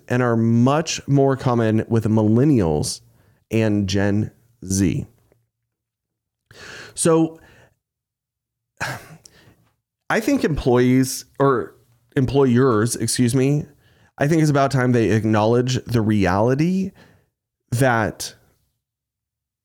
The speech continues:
the economy is not what it was. Heck, it wasn't what it was five years ago, but it wasn't what it was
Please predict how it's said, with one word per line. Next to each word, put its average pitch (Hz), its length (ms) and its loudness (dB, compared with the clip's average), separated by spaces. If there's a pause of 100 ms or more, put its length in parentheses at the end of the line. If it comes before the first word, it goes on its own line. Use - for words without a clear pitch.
(340)
the 131 220 2
economy 135 560 2
is 107 180 0
not 110 220 0
what 110 100 2
it 107 100 0
was. 104 680 0 (500)
Heck, 147 240 -6
it - 80 -2
wasn't 139 240 2
what 110 100 0
it 107 40 0
was 98 240 0
five 110 200 0
years 127 220 2
ago, 120 140 2
but 151 100 0
it 156 60 0
wasn't 180 260 0
what 143 140 0
it 117 40 -4
was 120 540 -2